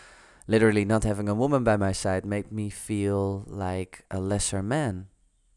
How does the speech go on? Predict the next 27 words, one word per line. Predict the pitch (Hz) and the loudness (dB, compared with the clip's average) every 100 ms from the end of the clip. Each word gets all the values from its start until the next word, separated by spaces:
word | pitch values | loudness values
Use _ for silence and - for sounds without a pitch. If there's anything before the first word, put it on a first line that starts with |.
| _ _ _ _ _ _ _ _ | _ _ _ _ _ _ _ _
And | - 90 92 | -10 -8 -4
when | 95 | -2
I | 95 | 0
would | 92 92 | 0 0
see | - 92 | -2 0
other | 85 104 123 | 0 4 4
guys | 104 90 87 90 - | 2 2 0 -4 -6
with | 95 92 90 - - _ _ _ _ _ - | -2 -2 -2 -8 -12 _ _ _ _ _ -6
a | |
partner | 92 85 82 87 92 90 90 | 0 0 0 -2 -4 -2 -2
or | |
with | 90 85 | -4 -4
a | |
beautiful | 92 95 87 - 87 | -4 -4 -4 -4 0
woman | 98 98 | 0 0
by | 92 90 | 0 -2
their | 92 92 | -2 -4
side, | - 92 127 220 | -2 -2 -2 -4
I | - | -4
would | 101 104 _ _ _ | -2 -4 _ _ _
think | - 107 107 | -6 -4 -4
of | 110 | -2
them | 117 113 | -2 -2
to | 117 | -4
be | 107 113 | -2 0
more | 110 123 | 0 0
successful | - 127 - 151 - 107 | -2 -4 0 0 0 -4